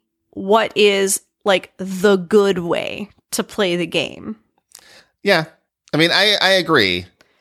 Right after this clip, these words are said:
Speaker 2: Um, it sounds to me like you're just not gonna be good with tiebreakers at all. But we're gonna do some other ones, which are kind of fun. So,
Speaker 1: Okay.
Speaker 2: first of all, I'm gonna cover Hadrian's Wall because I'm doing this one.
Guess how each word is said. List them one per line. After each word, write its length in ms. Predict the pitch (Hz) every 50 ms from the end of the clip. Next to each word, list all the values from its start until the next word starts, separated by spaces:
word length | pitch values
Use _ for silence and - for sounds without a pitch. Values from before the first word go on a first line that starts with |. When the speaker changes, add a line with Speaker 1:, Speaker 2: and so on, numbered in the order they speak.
| -
Speaker 2:
Um, 460 | 120 123 120 117 113 113 110 107 107 110 -
it 80 | - 123
sounds 200 | - 156 156 165
to 60 | 156 160
me 100 | 156 143
like 160 | 135 123 -
you're 80 | 117
just 520 | 104 - _ - - 127 120 120 117 - -
not 220 | 120 107 104 104
gonna 120 | - 104 95
be 140 | 95 95
good 160 | 90 101 95 90
with 120 | 92 90
tiebreakers 680 | - - 101 98 90 92 87 82 - 85 80 78 - - -
at 140 | - 90 90
all. 440 | 90 92 87 85 78 76 73 - _ _ - - - _
But 80 | - 117
we're 100 | 127 165
gonna 160 | 214 208 190
do 120 | 156 160
some 180 | 151 - 110 107
other 180 | 104 104 113
ones, 260 | 110 120 135 135 127 120
which 140 | 113 -
are 80 | 110 98
kind 240 | - - 104 98 95
of 80 | 92
fun. 260 | - - 78 67 - _ _ _ _ _ _ - - _ _ _
So, 500 | - - 127 123 117 113 113 110 107 104
Speaker 1:
Okay. 120 | 104 - _ _ _ _
Speaker 2:
first 200 | - 160 185 -
of 60 | 190
all, 60 | 170
I'm 80 | 165 147
gonna 120 | 139 143 135
cover 200 | - 147 131 131
Hadrian's 320 | 120 123 117 117 117 113 -
Wall 220 | 110 95 95 101
because 240 | - 208 - 107 101
I'm 80 | 104
doing 220 | 95 107 107 107 101
this 160 | 98 92 -
one. 200 | 92 92 90 90